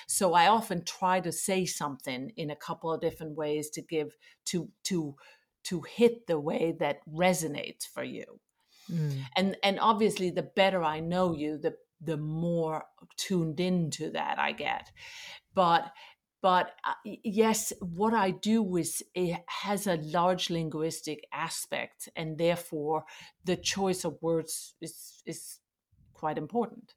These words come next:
Speaker 1: And I,
Speaker 2: Mm.
Speaker 1: I pay a lot of attention to that.
Speaker 2: Mm. Mm, and I, I wonder whether that has, you know, because you're careful about your choice of words, or because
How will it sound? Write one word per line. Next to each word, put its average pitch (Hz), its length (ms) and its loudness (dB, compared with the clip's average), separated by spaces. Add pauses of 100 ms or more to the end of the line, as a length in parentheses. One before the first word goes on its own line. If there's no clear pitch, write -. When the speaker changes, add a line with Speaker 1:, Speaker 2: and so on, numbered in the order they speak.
(360)
Speaker 1:
And 160 200 0
I, 151 200 0
Speaker 2:
Mm. - 80 -10 (180)
Speaker 1:
I 160 140 6
pay 165 260 -2
a 156 60 0
lot 156 180 0
of 143 100 -6
attention 147 500 -10
to - 120 -18
that. - 300 -14 (460)
Speaker 2:
Mm. 165 480 2 (760)
Mm, 180 180 4
and 196 180 4
I, 202 120 2 (100)
I 196 100 2
wonder 220 380 0
whether 170 340 0
that 185 200 -6
has, 165 500 -4 (680)
you 190 120 2
know, 175 160 2
because 196 680 -2
you're 175 140 2
careful 156 760 -6
about 156 440 -6
your 147 140 -4
choice - 420 -4
of 165 120 -12
words, - 460 -8
or 165 160 -4
because 175 800 -4